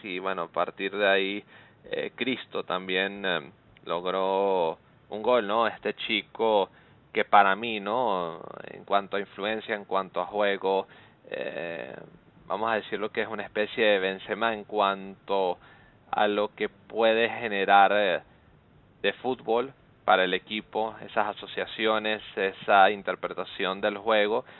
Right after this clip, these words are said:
y evidentemente tiene una buena cuota de gol. Eh, esto es más o menos un resumen, yo no me quiero ampliar, eh, más porque yo sé que los chicos,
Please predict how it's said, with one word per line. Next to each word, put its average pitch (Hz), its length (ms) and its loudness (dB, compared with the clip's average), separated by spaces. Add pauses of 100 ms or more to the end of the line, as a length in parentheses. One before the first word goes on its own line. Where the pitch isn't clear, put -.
(300)
y 165 100 -4
evidentemente 165 640 2
tiene 151 520 2
una 117 260 0
buena 101 380 2
cuota 95 480 2
de 85 120 0
gol. 87 300 -2 (500)
Eh, 123 720 6 (240)
esto 180 200 2
es 214 60 4
más 208 120 12
o - 20 6
menos 196 260 4
un 196 160 0
resumen, 170 460 2
yo 147 100 -2
no 180 60 0
me 180 100 -2
quiero 170 200 6
ampliar, 160 400 8
eh, 156 300 6 (180)
más 135 400 6 (260)
porque 107 580 2
yo 107 120 -2
sé 131 120 -2
que 127 80 2
los 107 140 -2
chicos, 120 720 -4